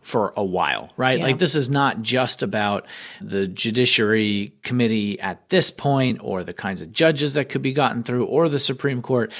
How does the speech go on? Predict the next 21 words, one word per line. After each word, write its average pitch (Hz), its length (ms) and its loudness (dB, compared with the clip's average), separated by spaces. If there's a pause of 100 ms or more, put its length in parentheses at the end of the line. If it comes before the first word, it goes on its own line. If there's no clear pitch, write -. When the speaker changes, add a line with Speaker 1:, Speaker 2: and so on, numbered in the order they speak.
(160)
Speaker 1:
There 254 160 6
have 202 240 -2
been 180 400 6 (120)
a 131 60 2
lot 127 340 4
of 175 80 0
progressives 120 680 0
who 123 100 0
have 104 160 -2
been 104 400 0
annoyed 127 480 0
that 139 180 -2
Feinstein 117 640 0
has 101 220 -2
stuck - 360 0
around 117 420 2
as 92 120 -4
long 113 240 -2
as 127 80 0
she - 180 -2
has. 110 420 -2